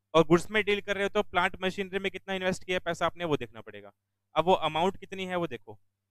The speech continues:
ऊपर वाली limit goods के लिए है और नीचे वाली limit किसकी हो गई? service के लिए।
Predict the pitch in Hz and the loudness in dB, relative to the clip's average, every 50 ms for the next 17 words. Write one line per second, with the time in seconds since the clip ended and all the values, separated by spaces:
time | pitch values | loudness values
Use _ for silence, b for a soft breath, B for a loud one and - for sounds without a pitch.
0 | _ _ _ _ _ _ _ _ _ _ _ _ _ _ _ _ _ _ _ _ | _ _ _ _ _ _ _ _ _ _ _ _ _ _ _ _ _ _ _ _
1 | _ _ _ _ _ _ _ _ _ _ _ _ _ _ _ _ _ _ _ _ | _ _ _ _ _ _ _ _ _ _ _ _ _ _ _ _ _ _ _ _
2 | _ _ _ _ _ _ _ _ _ _ _ _ _ _ _ _ _ _ _ _ | _ _ _ _ _ _ _ _ _ _ _ _ _ _ _ _ _ _ _ _
3 | _ _ _ _ _ _ _ _ _ _ _ _ _ _ _ _ _ _ _ - | _ _ _ _ _ _ _ _ _ _ _ _ _ _ _ _ _ _ _ 0
4 | 170 170 - - 208 202 202 202 208 208 202 196 190 196 208 - - - 156 156 | 0 0 2 2 2 4 4 4 4 2 -2 -2 -2 -2 -4 -4 -4 -6 -6 -6
5 | - - - - 165 156 160 151 151 170 170 - _ _ - _ _ _ _ - | -6 -8 -14 -14 -12 -8 -8 -8 -8 -10 -12 -18 _ _ -20 _ _ _ _ -6
6 | 151 151 156 156 - 185 175 180 180 175 165 165 170 - - 160 - - 165 156 | -4 -4 -4 -4 -4 -2 -2 -2 -2 -4 -6 -8 -8 -10 -10 -12 -8 -2 -2 -2
7 | 151 170 190 - - _ - - - _ _ _ _ _ _ _ _ _ _ _ | -2 -4 -10 -14 -18 _ -20 -20 -20 _ _ _ _ _ _ _ _ _ _ _
8 | _ _ - - 147 139 143 143 - - 123 110 107 98 101 | _ _ -4 -4 -4 -4 -4 -8 -8 -10 -18 -20 -20 -20 -20